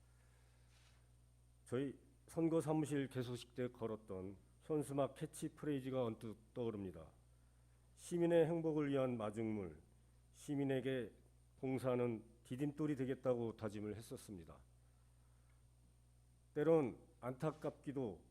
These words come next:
아쉬웠던 적도 많았지만 보람도 많았던 것 같습니다. 시의원으로서 오직 시민만 바라보고 봉사하는 섬김의 자세로 최선을 다하려고 노력했지만 돌아보면 많이 부족했습니다.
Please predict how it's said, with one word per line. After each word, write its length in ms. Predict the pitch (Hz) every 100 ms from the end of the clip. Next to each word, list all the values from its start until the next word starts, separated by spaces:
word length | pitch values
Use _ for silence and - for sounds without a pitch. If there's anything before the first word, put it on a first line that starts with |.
| - - - -
아쉬웠던 680 | 117 120 139 131 143 135
적도 240 | 127 127 127
많았지만 600 | 110 110 107 113 104 87 - - - - - -
보람도 480 | 110 117 117 120 110
많았던 560 | 104 107 107 117 110
것 180 | 117 120
같습니다. 440 | 95 - 87 82 78 - - - - - - - - -
시의원으로서 960 | - 180 170 165 156 123 139 117 82 - -
오직 320 | 120 123 117 - -
시민만 560 | - - 151 151 147 139
바라보고 640 | 127 127 120 120 110 87 - - - - - -
봉사하는 680 | 123 139 135 156 151 151 104 - -
섬김의 500 | - 170 170 165 165 143
자세로 460 | 135 135 135 113 -
최선을 540 | 151 135 139 139 113
다하려고 460 | - 117 120 120 120
노력했지만 720 | 110 107 113 - 101 95 85 - - - - - -
돌아보면 680 | - 127 131 127 123 120 107
많이 360 | 104 107 104 90
부족했습니다. 720 | 104 104 - 98 - 82